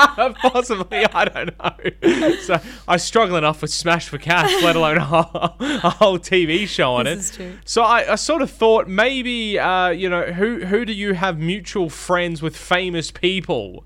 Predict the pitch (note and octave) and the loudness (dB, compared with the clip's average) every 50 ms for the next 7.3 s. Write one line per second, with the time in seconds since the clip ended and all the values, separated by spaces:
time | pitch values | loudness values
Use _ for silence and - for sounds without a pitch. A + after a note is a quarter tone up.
0 | - - F#3+ F#3+ F#3 F#3 F3+ F3+ F3 F3+ G3+ E3+ G#3+ D4+ - A#3+ C#4 C#4 - D4 | -20 -18 -14 -12 -12 -12 -12 -8 -6 -4 -2 -2 -2 -4 -4 -4 -4 -4 -4 -6
1 | - - - A#3 G3 E3 D#3 D#3+ D#3 D3 C#3 F3 G3 - - - - - E3 F3 | -4 -4 -4 -4 -2 0 0 -2 -2 -2 -4 -6 -6 -6 -12 -18 -14 -8 -6 -6
2 | G#3 - - - A3 A#3+ C4 B3+ A#3 G#3 F#3+ F3 E3 D#3 D3+ D3 - F#3+ G3+ F#3+ | -6 -6 -4 -4 0 0 0 0 0 0 -2 -2 -2 -2 -2 -2 0 -2 -2 -2
3 | F3 - F#3+ - - D#3 D3 D3 - - - - - - - - C#3+ G3+ G#3+ C4 | -4 -8 -8 -4 -2 -2 -2 -2 -6 -12 -20 -20 -20 -20 -10 -2 2 2 2 2
4 | - - - C#4 B3 G3+ E3 - - - F#3+ G3 G#3 A3 G#3 G3+ F3+ - - - | 2 -4 -8 -6 -6 -6 -8 -10 -4 0 2 2 2 2 0 -2 -4 -6 -4 -2
5 | G3 G3 F#3+ F3+ E3+ D#3+ C#3+ D3 F3 E3 - - F#3+ F#3+ F#3 F3+ F3 - - E3 | -2 0 0 -2 -4 -4 -4 -6 -8 -8 -6 -4 -2 -2 0 0 -2 -2 -2 -2
6 | D#3 D3+ C#3+ - - - G#3 A#3 B3 A#3+ G3+ - - C3+ F#2+ G2 A#2 - - - | -4 -4 -6 -10 -4 -2 -2 -2 -2 -4 -6 -4 -2 -2 -2 -2 -6 -10 -12 -12
7 | - - - - - | -12 -12 -14 -16 -18